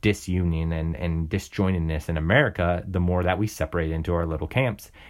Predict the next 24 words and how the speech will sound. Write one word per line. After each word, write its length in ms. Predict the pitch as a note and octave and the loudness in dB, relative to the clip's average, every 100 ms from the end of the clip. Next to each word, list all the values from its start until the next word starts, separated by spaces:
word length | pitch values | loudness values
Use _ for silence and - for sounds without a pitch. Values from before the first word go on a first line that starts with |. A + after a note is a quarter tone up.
| - | -10
And 180 | - E2+ | -2 2
that, 200 | G2+ B2 | 2 0
it 160 | F2+ F2 | -4 -2
does 160 | F2+ | 0
not 240 | E2+ G#2 - | 4 2 2
lead 260 | F2+ F2+ - | -2 -2 0
to 220 | F#2+ F2 | 0 0
a 260 | E2 E2 D#2+ | -2 -2 0
good 200 | F#2 D#2+ | 0 0
nation 360 | E2 D2 - - | -2 -6 -10 -14
for 440 | - F#2 F2 D#2+ - | -2 0 0 -2 2
us 280 | A#2+ A#2 - | 4 4 -2
or 180 | G#2 F#2 | -2 -2
for 320 | F2 F2 F2 | -2 -2 -2
our 140 | E2+ D#2+ | -2 -4
kids 360 | G2 F2+ F2+ - - - | -2 -2 -4 -12 -20 -6
someday. 420 | G2 F2 D#2 D2 - - - - - - | 0 2 2 -2 -10 -20 -20 -20 -20 -14
So 140 | - A#2+ | 4 4
I 40 | |
think 160 | B2+ D3 | 6 2
it's 120 | D#3+ | 2
important 440 | C3 - G2+ G#2+ | 2 2 2 4
that 120 | G2 | 2
we 160 | E2 E2 | 2 -4